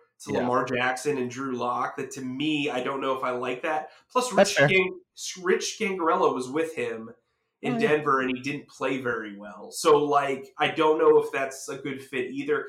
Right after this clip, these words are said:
Speaker 1: Another guy to watch if, if they do bring back Sudfeld and wanna bring somebody to push him, uh, Brandon Allen,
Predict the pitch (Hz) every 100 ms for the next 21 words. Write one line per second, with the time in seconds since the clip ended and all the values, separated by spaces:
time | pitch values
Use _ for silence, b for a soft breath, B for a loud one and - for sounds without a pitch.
0 | B - 165 208 196 196 175 151 143 139
1 | 147 - 131 - 147 143 131 123 123 165
2 | 175 156 - 151 147 135 127 131 - -
3 | 147 135 147 156 151 131 127 123 123 -
4 | 131 127 147 127 113 - 135 156 151 -
5 | _ _ _ 123 123 127 160 175 147 123
6 | 127 143 156 165 -